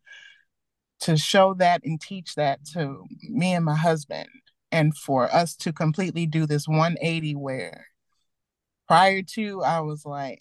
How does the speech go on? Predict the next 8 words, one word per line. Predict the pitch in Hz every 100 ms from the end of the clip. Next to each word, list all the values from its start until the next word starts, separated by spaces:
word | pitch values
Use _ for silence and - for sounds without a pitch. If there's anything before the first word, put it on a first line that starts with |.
| -
"Eh, | 214 233 247 226 - _ _ _ _ _ _ _ _ _ _ -
maybe | 185 220 220 208
every | 202 190 190
few | - 180 165
weeks, | 156 151 151 -
maybe," | 165 170 156 139 85 - - - - _ _ _ -
to | 175
now | 175 196 214